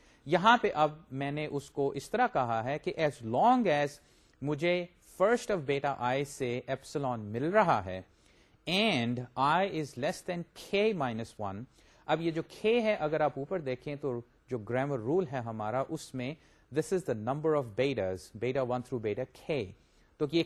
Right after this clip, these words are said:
K minus one تک ہم جا رہے ہیں اور اس کی وجہ ابھی آپ کے سامنے آئے گی، لیکن اس کنڈیشن کو دیکھ لیجئے جس کی بنا پہ یہ while loop جو ہے یہ ایگزیکیوٹ ہو رہا ہے، وہ یہ کہ اگر first of beta I epsilon آپ کو دیتا ہے،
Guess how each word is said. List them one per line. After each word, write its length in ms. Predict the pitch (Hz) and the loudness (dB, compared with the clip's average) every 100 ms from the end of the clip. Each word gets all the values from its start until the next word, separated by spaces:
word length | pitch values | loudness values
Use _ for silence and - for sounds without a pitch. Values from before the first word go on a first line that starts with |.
| - | 6
K 120 | 214 208 | 6 6
minus 300 | 160 147 - 139 | 2 -2 -2 0
one 120 | 202 | 2
تک 200 | 170 131 | 0 -2
ہم 140 | 117 107 | -4 -2
جا 180 | 110 110 | -2 0
رہے 220 | 143 165 | -2 -2
ہیں 120 | 208 | -2
اور 120 | 180 | -2
اس 140 | 151 - | -4 -6
کی 100 | 135 | -6
وجہ 200 | 131 139 | -2 -2
ابھی 280 | 127 131 | -2 -2
آپ 140 | 123 117 | -4 -4
کے 80 | 123 | -6
سامنے 340 | 123 123 113 | -6 -4 -6
آئے 200 | 110 123 208 | -4 -4 -2
گی، 120 | 196 - _ _ - | -6 -8 _ _ -2
لیکن 300 | 180 220 214 | 0 0 -2
اس 280 | 180 190 - - _ _ | -2 -2 -4 -20 _ _
کنڈیشن 420 | 180 165 196 262 254 | 0 2 2 2 2
کو 100 | 185 | 2
دیکھ 300 | 139 131 143 | 0 -2 -4
لیجئے 240 | 139 170 | -2 -4
جس 200 | 151 156 | -4 -6
کی 100 | 160 | -6
بنا 240 | 131 123 | -4 -4
پہ 120 | 123 123 | -4 -2
یہ 120 | 120 | -4
while 380 | 101 127 156 131 | 0 0 0 -2
loop 160 | 107 | -6
جو 120 | 131 113 | -6 -4
ہے 120 | 113 | -4
یہ 280 | 104 101 139 | -4 -6 -6
ایگزیکیوٹ 520 | 127 120 123 - 117 - _ _ 160 | -8 -8 -8 -6 -8 -8 _ _ 4
ہو 140 | 175 | 4
رہا 280 | 131 117 123 | 6 2 2
ہے، 140 | 160 170 _ _ | 0 -4 _ _
وہ 180 | 135 233 | -2 2
یہ 220 | 233 123 98 _ _ _ _ _ _ _ _ _ _ _ - | 2 2 -2 _ _ _ _ _ _ _ _ _ _ _ -10
کہ 60 | - - | -2 2
اگر 300 | 175 247 277 - | 6 6 6 4
first 360 | 226 233 - | 0 2 2
of 60 | 185 147 | 0 2
beta 260 | 151 160 - | 2 0 0
I 320 | 127 131 135 131 - 151 | 2 2 0 -4 -2 -2
epsilon 440 | - - 147 139 | -2 -2 0 0
آپ 220 | 123 120 - | 0 -2 0
کو 100 | 127 | -2
دیتا 380 | 117 - 123 | -2 0 -2
ہے، 140 | 95 | -2